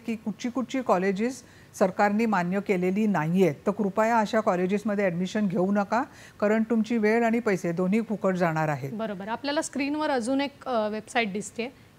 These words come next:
Speaker 2: याविषयी काय सांगाल?
Speaker 1: NAAC accreditation जे आहे,
Speaker 2: हं.
Speaker 1: ते त्याच्यामुळे आपल्याला समजतं की कॉलेजचं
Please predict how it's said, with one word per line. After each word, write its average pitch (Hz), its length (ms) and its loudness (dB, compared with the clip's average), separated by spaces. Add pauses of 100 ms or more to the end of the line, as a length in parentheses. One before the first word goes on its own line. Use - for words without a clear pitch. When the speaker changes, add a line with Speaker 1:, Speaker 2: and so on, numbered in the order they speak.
(140)
Speaker 2:
याविषयी 226 420 -2
काय 214 180 -8
सांगाल? 202 400 -2
Speaker 1:
NAAC 226 380 0
accreditation 214 600 2
जे 202 140 2
आहे, 165 340 0
Speaker 2:
हं. - 420 -10
Speaker 1:
ते 247 180 4
त्याच्यामुळे 240 520 2
आपल्याला 226 360 2
समजतं 208 400 -2
की 247 160 -4
कॉलेजचं 220 680 0